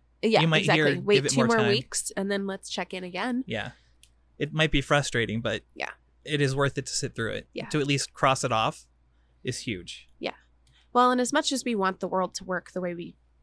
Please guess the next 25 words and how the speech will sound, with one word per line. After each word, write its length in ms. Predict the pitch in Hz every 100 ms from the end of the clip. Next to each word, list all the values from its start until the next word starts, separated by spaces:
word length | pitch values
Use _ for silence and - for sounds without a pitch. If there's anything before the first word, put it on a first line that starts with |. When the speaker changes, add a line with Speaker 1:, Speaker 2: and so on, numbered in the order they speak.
| _
Speaker 1:
would 140 | 190 175
like 200 | 175 233
it 100 | 302
to, 340 | - 170 190 - _
it 160 | - -
doesn't. 460 | 175 165 220 320 - -
Speaker 2:
Yeah. 240 | 117 101 123
Speaker 1:
And 440 | 190 180 175 - - _ _ -
going 240 | 196 196
through 160 | - 185
the 80 |
process 580 | - 165 170 - 170 -
is 400 | - 180 185 - - _ _ _ _ -
important, 420 | 180 175 175 -
and 120 | - 196
it's 280 | 185 - -
one 120 | 185
of 60 |
the 60 | 190
steps 260 | - 175 -
that 180 | 190 - _ _ _ - _ _
you 100 | -
just 200 | 180 180
can't 220 | - 180 -
skip, 260 | 185 -